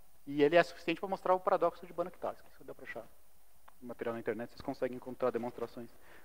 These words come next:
desse tipo. Então, mesmo sem o axioma da escolha, se você supor que vale o teorema de Rambanach, vale essas coisas bizarras aí que o pessoal em geral joga a culpa no axioma da escolha,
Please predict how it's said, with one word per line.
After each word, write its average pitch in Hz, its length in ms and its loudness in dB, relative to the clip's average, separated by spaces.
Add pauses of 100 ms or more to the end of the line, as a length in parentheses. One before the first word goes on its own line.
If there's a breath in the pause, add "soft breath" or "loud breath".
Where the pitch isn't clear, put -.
desse - 180 0
tipo. - 360 -10
Então, 147 120 6
mesmo 196 260 4
sem 196 120 2
o 185 40 8
axioma 175 240 2
da 165 60 2
escolha, 185 380 4
se - 80 -14
você 185 160 -12
supor - 380 -2
que 151 120 -12
vale 139 360 6 (400 soft breath)
o 135 80 -8
teorema 135 360 4
de 127 240 -2
Rambanach, 131 640 4 (720)
vale 139 260 10
essas 143 180 0
coisas 135 260 -2
bizarras 117 520 2
aí 117 140 0
que - 60 -12
o - 40 -16
pessoal 120 260 -2
em 117 40 -6
geral 117 280 0
joga 117 200 -2
a 113 40 -2
culpa 120 240 -6
no 117 100 -6
axioma 113 240 -12
da 135 60 -8
escolha, 147 360 -4